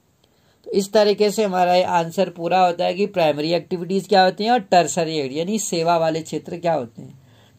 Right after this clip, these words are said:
Tertiary sec-, activity are those activity which provide support well to primary और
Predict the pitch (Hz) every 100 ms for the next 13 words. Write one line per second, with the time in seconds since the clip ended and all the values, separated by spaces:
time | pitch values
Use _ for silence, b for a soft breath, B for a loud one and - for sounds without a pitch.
0 | 180 180 185 208 214 196 - - 165 -
1 | 185 202 170 190 190 165 190 196 226 208
2 | 180 175 185 220 - 196 190 214 202 156
3 | 123 113 - b b b b _ _ _
4 | _ _ - - - - _ 214 240 247
5 | 202 180 180 185 185 233 381